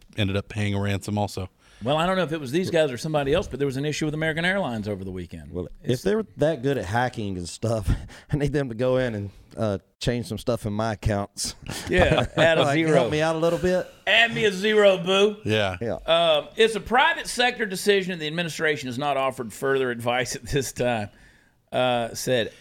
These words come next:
Speaker 2: Ann Neuberger, the Deputy National Security Advisor for Cyber and Emerging Technologies.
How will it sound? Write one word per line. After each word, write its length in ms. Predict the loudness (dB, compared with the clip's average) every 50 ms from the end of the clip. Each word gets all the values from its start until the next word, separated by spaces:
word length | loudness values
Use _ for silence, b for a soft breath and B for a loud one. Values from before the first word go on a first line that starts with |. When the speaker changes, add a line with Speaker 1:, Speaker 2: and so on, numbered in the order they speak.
| -20 _ -2
Speaker 2:
Ann 460 | 0 0 2 2 0 -2 -2 -4 -4
Neuberger, 540 | -4 -4 -2 0 0 0 0 0 0 0 0
the 60 | -2
Deputy 340 | -2 -2 -4 -4 -4 -4 -4
National 340 | -2 -2 -2 -2 -4 -6 -8
Security 340 | -10 -8 -4 -4 -2 -2 -2
Advisor 300 | 0 0 0 0 0 -2
for 60 | -6
Cyber 260 | -4 -2 0 0 0 0
and 80 | -2
Emerging 320 | -4 -4 -4 -4 -4 -6 -6
Technologies. 600 | -6 -6 -4 -4 -4 -4 -4 -6 -8 -10 -12